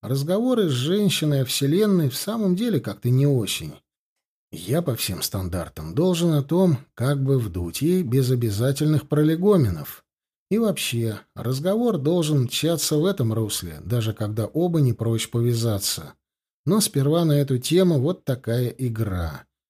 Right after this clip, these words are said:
Это как бы аперитив для разжигания аппетита. «Сможем и переможем», — сказал я.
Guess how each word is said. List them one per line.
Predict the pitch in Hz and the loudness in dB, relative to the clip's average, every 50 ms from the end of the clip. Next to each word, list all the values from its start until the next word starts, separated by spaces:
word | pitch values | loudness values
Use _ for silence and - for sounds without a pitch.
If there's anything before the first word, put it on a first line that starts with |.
| _ _ _ - | _ _ _ -10
Это | 110 107 - - | -10 -6 -6 -6
как | - - 123 107 101 | -4 -2 -4 -4 -2
бы | 101 104 101 | -4 -4 -4
аперитив | 101 98 127 123 127 123 120 - 190 196 175 - - | -2 0 0 2 2 2 0 2 2 2 2 0 -2
для | 117 117 113 113 110 113 | -4 -2 -2 -2 -2 0
разжигания | 117 113 107 107 110 127 127 143 165 165 160 151 143 135 | -2 -2 -2 0 -2 -2 0 2 2 4 4 4 2 2
аппетита. | 139 147 143 139 - 143 120 - - 78 76 - - _ _ _ _ _ _ _ _ _ _ _ _ _ _ _ _ _ _ _ _ - | 2 0 -2 0 0 -2 -2 -2 -4 -10 -14 -14 -18 _ _ _ _ _ _ _ _ _ _ _ _ _ _ _ _ _ _ _ _ -12
«Сможем | - 135 147 180 214 208 202 185 180 190 190 175 139 - _ _ - | -6 0 2 2 4 4 4 2 2 2 2 0 0 -4 _ _ -2
и | 165 220 | -2 -2
переможем», — | 214 254 240 247 240 240 247 240 214 156 113 90 76 69 - _ _ - | 0 0 0 0 0 0 2 2 2 2 2 0 -4 -8 -14 _ _ -14
сказал | - - - 92 82 82 87 85 85 | -14 -10 -8 -8 -8 -6 -8 -6 -6
я. | 85 85 87 82 78 73 - | -6 -6 -6 -8 -8 -10 -14